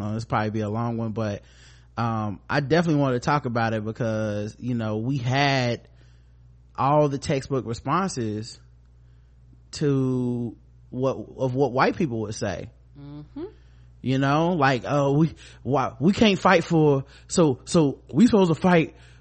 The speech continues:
Speaker 1: the pol-, the police and, and white supremacy, but we also supposed to be against homophobia and misogyny in our community, man. We can't do,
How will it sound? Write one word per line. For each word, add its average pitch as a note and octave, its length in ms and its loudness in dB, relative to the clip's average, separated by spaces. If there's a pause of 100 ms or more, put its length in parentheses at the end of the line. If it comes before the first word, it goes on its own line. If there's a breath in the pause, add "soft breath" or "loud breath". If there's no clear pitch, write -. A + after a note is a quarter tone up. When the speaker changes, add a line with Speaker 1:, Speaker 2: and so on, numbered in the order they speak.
(220 soft breath)
Speaker 1:
the C#3 120 2
pol-, B2+ 340 0
the B2+ 140 -2
police F3 560 6
and, C3 280 2
and B2+ 140 0
white F3+ 220 4
supremacy, A3 680 2 (260 loud breath)
but C#3 100 2
we G#3 180 4
also G#3 320 4
supposed G#3 260 4
to E3 60 2
be G#3 180 4
against F#3+ 320 4
homophobia A3 840 4 (300 loud breath)
and D3 320 4
misogyny A3+ 540 4
in A3+ 60 6
our A#3 100 4
community, C4+ 460 6
man. C#4+ 320 6
We C4+ 40 -2
can't B3 240 4
do, A3 220 4